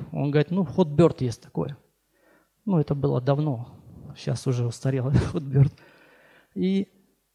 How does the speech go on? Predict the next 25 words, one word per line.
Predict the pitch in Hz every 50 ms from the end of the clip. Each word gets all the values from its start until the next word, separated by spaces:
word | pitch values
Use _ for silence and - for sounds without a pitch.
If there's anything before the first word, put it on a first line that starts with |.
| _ _ _ _ _ -
я | 147 135 139 170 190 208 202
пошел | 196 - - 190 180 - - - 254 247 240 220
и | 185
поставил | - - 220 214 - - 247 254 269 226 202
себе | - - 175 156 151
такой | - 156 - 147 135
канал. | - 143 139 139 117 113 113 113 - 80 - - -
Я | - 139 143 196 208
три | 208 - 220 262 254
дня | 202 214 247 226
не | 185 165 165
вылазил. | 156 170 175 180 170 147 131 123 123 113 120 - - - - - - - _ _ _ _ _ _ _ _ _ _
Три | - 185 220 202
дня | 180 202 208 202
смотрел | - - 190 185 190 190 180
этот | 156 160 156
канал. | - 165 175 185 185 151 127 143 - _ _ _ _
Мне | - 151 165
уже | 165 131 156
жена | 139 143 160 170
говорит: | 160 156 156 160 -
«Хватит | - 165 160 190 - 165 -
смотреть | - 202 208 196 - 190 175 170 -
там». | - - - - - - - - - _ _ _ - - - - - _ - - _ _ _ - _ _ _ _ _ _ _ -
Я, | - 165 131 123 170 185 196 190 180 170